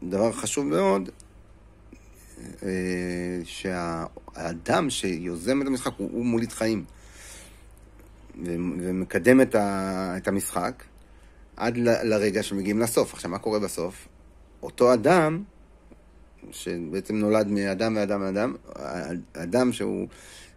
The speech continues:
מודע למשחק, הוא אומר, "רגע, בוא, עכשיו מוטל עלינו, מה עכשיו מוטל עלינו?" לנסות להתחיל את המשחק מההתחלה. לפ-,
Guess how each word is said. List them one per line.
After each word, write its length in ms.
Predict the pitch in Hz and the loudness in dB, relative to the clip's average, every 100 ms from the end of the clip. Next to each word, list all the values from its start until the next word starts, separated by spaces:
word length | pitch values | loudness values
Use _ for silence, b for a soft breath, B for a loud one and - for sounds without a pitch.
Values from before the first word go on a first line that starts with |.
| - - | -16 -10
מודע 580 | 76 104 107 107 127 | -4 0 0 8 8
למשחק, 540 | 120 107 98 - 73 85 | 10 6 2 -4 -10 -8
הוא 100 | 104 | -6
אומר, 120 | 120 | -4
"רגע, 280 | 127 170 131 | -2 0 0
בוא, 540 | 85 120 143 147 143 131 | 0 2 4 2 2 0
עכשיו 200 | - 127 | 0 0
מוטל 480 | 123 120 120 131 | 2 2 4 6
עלינו, 220 | 123 120 117 | 6 4 4
מה 140 | 127 | 4
עכשיו 180 | 117 113 | 2 0
מוטל 280 | 107 104 92 | 0 2 0
עלינו?" 340 | 90 92 131 131 B B B B B - - | 0 -2 -4 -6 B B B B B -16 -6
לנסות 420 | 90 87 107 110 | -2 0 0 2
להתחיל 260 | 104 - | 2 2
את 40 | 101 | 0
המשחק 300 | 107 - 104 | 0 0 2
מההתחלה. 480 | 113 - 117 165 139 - - - b b b b b b - - | 0 2 4 6 4 -2 -20 -20 b b b b b b -16 -4
לפ-, 420 | 90 95 - | 2 2 0